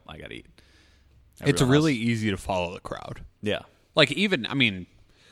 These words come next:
Speaker 2: if I, if we were sitting there, like, right now, if you had a nice, beautiful bowl of Chipotle,
Speaker 1: Oh.
Speaker 2: oh, gosh, I would definitely crack and just
Speaker 1: Yep.
Speaker 2: go eat, you know?
Speaker 1: Mm-hmm.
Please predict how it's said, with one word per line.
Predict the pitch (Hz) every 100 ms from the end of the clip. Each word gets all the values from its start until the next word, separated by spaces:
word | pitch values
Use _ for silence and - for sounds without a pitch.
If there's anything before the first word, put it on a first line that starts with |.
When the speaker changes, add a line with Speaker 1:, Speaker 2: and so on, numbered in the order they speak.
| - _ _ _ _ _ _
Speaker 2:
if | 131 -
I, | - 139 143 -
if | 131 123 _ -
we | 139
were | 135
sitting | - 143 110 85
there, | 82 92 123 - -
like, | 117 -
right | 131 127
now, | 95 95 82 -
if | 123 123
you | 127
had | 117
a | 98
nice, | 98 101 98 95 -
beautiful | - 101 95 90 104 92 85 -
bowl | - 90 90
of | 87
Chipotle, | - - 101 92 101 101 101 - -
Speaker 1:
Oh. | - - - _ _ _ _ _
Speaker 2:
oh, | 123 113 - -
gosh, | 101 87 - - - -
I | 127
would | 117
definitely | 123 - 110 -
crack | - - - 107 92 92 - - -
and | 117
just | 98 92
Speaker 1:
Yep. | 90 -
Speaker 2:
go | 107 95 95 -
eat, | 101 - - - - _ _ _ _ -
you | 95
know? | 95 107 -
Speaker 1:
Mm-hmm. | 110 104